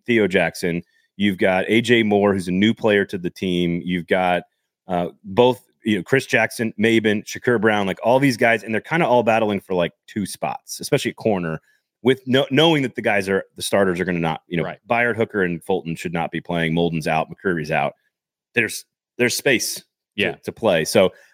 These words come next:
Speaker 1: I think, I do think we're gonna see a lot of corner. The other position that we're gonna see a lot of is wide receivers.
Speaker 2: Mm-hmm.
Speaker 1: And we know the top four are pretty set.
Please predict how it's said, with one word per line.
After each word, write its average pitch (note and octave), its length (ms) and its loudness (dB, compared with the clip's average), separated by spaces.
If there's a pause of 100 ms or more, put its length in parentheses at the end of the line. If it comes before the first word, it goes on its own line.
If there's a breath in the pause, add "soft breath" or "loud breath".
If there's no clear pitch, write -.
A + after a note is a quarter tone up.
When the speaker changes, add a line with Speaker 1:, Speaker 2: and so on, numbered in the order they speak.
Speaker 1:
I A2+ 60 2
think, B2+ 200 2
I A2 80 -4
do C3+ 120 0
think C3 160 0
we're G#2 80 -4
gonna G#2 100 2
see G#2 140 0
a F#2+ 80 4
lot F2+ 260 2
of E2+ 80 -6
corner. E2 460 -4
The G#2+ 80 4
other D#3+ 180 4
position A2+ 520 -2 (520)
that A2+ 100 0
we're G#2 60 2
gonna G#2 120 4
see G#2 120 0
a F#2+ 60 4
lot F#2 180 4
of F2+ 120 0
is E2+ 140 -6
wide F#2 220 2
receivers. D#2 540 -6 (260 soft breath)
Speaker 2:
Mm-hmm. G#2+ 280 -6
Speaker 1:
And G2+ 240 -6
we A2 100 2
know C#3+ 180 6
the C#3+ 80 -2
top B2+ 300 -2
four A#2+ 240 4
are - 20 0
pretty F#2+ 240 -2
set. - 400 -4